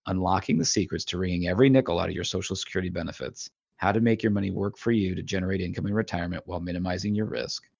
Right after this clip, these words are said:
how to insulate your retirement savings from the rising cost of healthcare, higher taxes, and inflation, and some little-known strategies to ensure you never, ever run out of money in retirement.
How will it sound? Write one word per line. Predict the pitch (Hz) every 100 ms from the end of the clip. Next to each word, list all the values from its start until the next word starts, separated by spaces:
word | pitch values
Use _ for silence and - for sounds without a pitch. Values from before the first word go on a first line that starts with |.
| _
how | - 95
to | 78
insulate | 104 110 120 117 110
your | 107
retirement | 101 101 92 95
savings | - 95 87 85
from | 90
the | 85
rising | 82 87 98
cost | 95 92 92
of | 92
healthcare, | 95 98 - 107 110 - _
higher | - 92 104
taxes, | 101 98 - 98
and | 110
inflation, | 113 104 80 - - - _ _ -
and | 104 107
some | 92
little-known | 98 117 127 123
strategies | - 92 87 87 -
to | 90
ensure | 87 - 87
you | 92 92
never, | 92 90 92 - -
ever | 127 92
run | 87 90
out |
of | 92
money | 90 85
in | 85
retirement. | 82 - 73 60 -